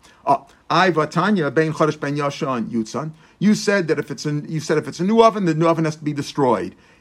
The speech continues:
If it's an older oven, just let it cool off. Another brisa said whether it's new or old, just let it cool off. Says Lo Gemara, Lo Kasha. Ha Rebbe, ha Rabbanan. Listen carefully.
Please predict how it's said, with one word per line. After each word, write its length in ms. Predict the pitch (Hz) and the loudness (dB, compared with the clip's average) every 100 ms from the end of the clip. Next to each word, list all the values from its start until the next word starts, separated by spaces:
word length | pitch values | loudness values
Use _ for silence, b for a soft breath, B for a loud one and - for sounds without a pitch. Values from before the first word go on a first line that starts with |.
| b | b
If 160 | 143 | -4
it's 140 | 156 - | -4 -4
an 80 | 202 | 2
older 380 | 277 285 226 | 2 4 4
oven, 360 | 190 180 190 180 | 4 4 -2 -2
just 200 | 202 - | -4 0
let 160 | 208 190 | 0 0
it 100 | 185 | 0
cool 260 | 185 165 | 2 4
off. 280 | 135 95 - b b | 4 0 -2 b b
Another 220 | 147 165 | 0 2
brisa 340 | 160 165 160 156 | 4 4 2 -4
said 300 | - 160 151 | 0 2 4
whether 240 | 147 143 | 2 2
it's 160 | 139 160 | 0 0
new 240 | 175 175 | 4 4
or 240 | 160 156 | 6 4
old, 420 | 160 170 151 131 - b b _ - | 6 4 4 0 -6 b b _ -14
just 240 | 139 170 - | -2 -2 2
let 160 | 156 | 2
it 100 | 143 | 2
cool 260 | - 147 123 | -2 -2 0
off. 160 | 127 156 | 0 -2
Says 160 | 160 | -2
Lo 100 | 180 | -2
Gemara, 220 | 170 170 165 | 0 0 0
Lo 100 | 156 | -4
Kasha. 400 | 127 123 120 - - b b | -4 -6 -6 -12 -20 b b
Ha 100 | 151 | 0
Rebbe, 340 | 151 196 190 | 4 2 4
ha 80 | 175 | 4
Rabbanan. 400 | 170 147 135 107 | 4 2 0 -2
Listen 220 | 156 160 | -4 -4
carefully. 420 | 156 135 - 71 | -4 -4 -4 -12